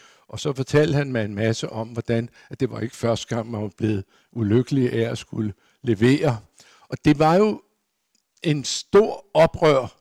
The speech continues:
mod modernismen, og den måde, mine kollegaer arkitekter, de greb det an på, og den store arrogance og mangel på følsomhed,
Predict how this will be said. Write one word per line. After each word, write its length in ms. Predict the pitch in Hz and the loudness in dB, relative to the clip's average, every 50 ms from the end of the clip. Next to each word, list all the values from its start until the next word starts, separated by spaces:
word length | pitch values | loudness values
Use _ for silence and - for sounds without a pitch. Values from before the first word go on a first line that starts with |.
| _ _ _ _ _ _ _ _ _ | _ _ _ _ _ _ _ _ _
mod 280 | - 139 147 156 151 139 | 2 4 4 4 4 2
modernismen, 800 | 139 143 131 127 143 131 123 127 139 147 - - 165 165 151 - - _ _ _ _ _ | 0 0 0 2 2 2 2 2 2 2 2 0 -4 -4 -4 -6 -12 _ _ _ _ _
og 180 | - 139 - - | -6 -4 0 2
den 200 | 156 165 165 143 | 0 0 2 0
måde, 320 | 135 123 123 135 143 151 | 0 2 2 2 2 2
mine 260 | 151 139 139 131 123 | 0 -2 -4 -2 -4
kollegaer 720 | 113 - - 123 113 110 123 135 151 160 147 156 151 139 | -4 -4 -4 -2 0 2 4 4 4 4 2 0 -2 -2
arkitekter, 560 | 120 110 - - - - 127 123 - - 156 131 - _ _ _ _ _ _ _ _ _ - | -2 -6 -8 -4 0 0 0 0 0 -2 -6 -6 -6 _ _ _ _ _ _ _ _ _ 2
de 180 | 151 156 156 139 - _ _ _ _ | 4 4 4 2 -2 _ _ _ _
greb 320 | - 131 127 120 - _ | -2 0 0 0 0 _
det 80 | - 123 | -2 -2
an 240 | 113 117 131 156 156 | 0 0 -2 -2 -4
på, 260 | - - 151 139 123 | -6 -4 -4 -4 -4
og 220 | - - 120 - | -6 -8 -6 -2
den 200 | - 143 147 139 - _ _ _ _ _ _ - | 0 0 0 -2 -6 _ _ _ _ _ _ -16
store 500 | - - - 139 135 139 156 170 165 - | -14 -6 -2 0 0 0 2 0 0 0
arrogance 880 | - 139 131 127 113 - _ - 123 123 135 147 131 - - 170 135 - _ _ _ _ _ _ _ _ _ _ _ _ | 0 0 -2 -2 -2 -2 _ 0 0 0 0 -2 -4 -2 -2 -2 -2 -2 _ _ _ _ _ _ _ _ _ _ _ _
og 140 | - 127 117 | -4 -2 -2
mangel 380 | 113 123 127 143 170 185 160 160 - | 0 0 0 0 0 -2 -2 -4 -4
på 200 | - 139 131 120 - - | -6 -6 -6 -6 -6 -4
følsomhed, 640 | - 135 143 160 - - 170 143 117 127 135 131 | -2 0 0 0 0 -2 -4 -2 0 0 0 0